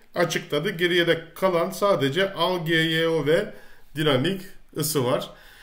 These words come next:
Hemen bakalım. Yüzde yüz elli oranında iç kaynaklardan bedelsiz pay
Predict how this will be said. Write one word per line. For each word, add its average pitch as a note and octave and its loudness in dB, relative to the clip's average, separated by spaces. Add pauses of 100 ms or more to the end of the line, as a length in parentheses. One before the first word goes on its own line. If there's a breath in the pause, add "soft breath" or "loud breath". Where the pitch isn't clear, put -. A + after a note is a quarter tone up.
(180 loud breath)
Hemen G3+ 2
bakalım. E3+ 0 (580 soft breath)
Yüzde G3 0
yüz F#3+ 0
elli F#3+ 4
oranında C#3+ 0
iç F#3 -6
kaynaklardan D3+ -2
bedelsiz D3+ -2
pay D3 2